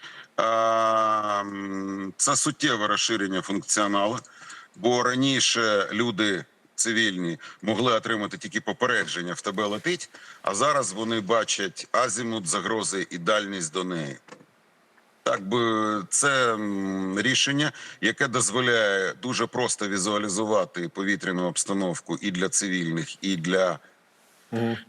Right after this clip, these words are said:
Speaker 1: військових П П О шників, ніяк не розкриває ніяких таємниць і, м, добре захищено від хибних сповіщень. Я б сказав, дуже добре.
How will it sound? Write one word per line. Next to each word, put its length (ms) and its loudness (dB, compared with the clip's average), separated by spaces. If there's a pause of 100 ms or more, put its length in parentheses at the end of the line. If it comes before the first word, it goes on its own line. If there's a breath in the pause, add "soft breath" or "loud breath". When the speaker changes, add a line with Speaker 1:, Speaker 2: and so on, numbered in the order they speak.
(120)
Speaker 1:
військових 720 0
П 100 -4
П 60 -8 (140)
О 100 4
шників, 440 -2 (260)
ніяк 560 2
не 120 -4
розкриває 800 0
ніяких 500 -2
таємниць 1000 0
і, 720 0 (880)
м, 480 -8 (260)
добре 460 2
захищено 680 0
від 320 -2 (680)
хибних 460 0
сповіщень. 800 0 (580 loud breath)
Я 120 0
б 60 -2
сказав, 260 2
дуже 300 0
добре. 340 -4